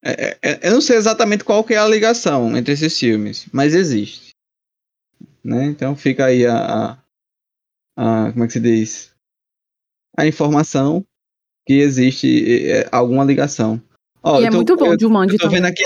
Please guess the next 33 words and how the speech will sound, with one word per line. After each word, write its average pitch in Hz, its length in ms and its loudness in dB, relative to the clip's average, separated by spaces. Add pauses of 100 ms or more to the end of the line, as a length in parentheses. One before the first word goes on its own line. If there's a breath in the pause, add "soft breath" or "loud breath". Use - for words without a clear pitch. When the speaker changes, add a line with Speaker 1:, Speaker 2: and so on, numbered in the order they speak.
Speaker 1:
agora, 160 240 2
só 170 160 0
pra, 190 240 0
pra, 143 240 -2
pra 131 160 -2
dar 135 120 0
essa 139 120 -4
informação, 139 640 -4 (680)
que 147 280 2
o 156 120 4
Zatura, 160 520 2
aparentemente, 170 840 0
ele, 147 280 0
quando 160 300 -2
foi 160 180 0
originalmente 196 880 2
pensado, 165 840 0 (880)
ele 139 220 0
foi 156 260 2
pensado 160 420 -2
pra 156 120 0
ser 160 160 2
uma 208 220 2
continuação 208 600 -2
do 180 100 2
Jumanji 170 440 2
de 156 100 -4
mil 160 140 2
novecentos 170 340 2
e 160 40 0
noventa 170 260 2
e 202 60 0
cinco. - 380 -4